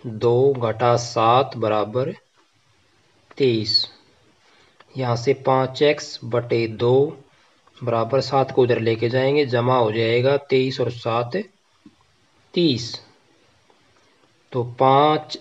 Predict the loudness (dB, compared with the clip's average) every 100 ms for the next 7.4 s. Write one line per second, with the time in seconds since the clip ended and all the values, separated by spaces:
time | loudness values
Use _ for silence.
0 | -2 2 2 -2 -2 0 2 2 2 0
1 | 0 2 2 0 -4 -10 _ _ _ _
2 | -10 6 8 8 6 2 2 2 2 2
3 | 2 2 0 0 0 0 0 2 0 0
4 | 0 -2 -4 -12 _ _ _ _ _ _
5 | _ _ _ _ _ _ _ _ _ _
6 | _ -4 -4 -2 -4 -4 0 -2 -2 -12
7 | -4 0 0 -4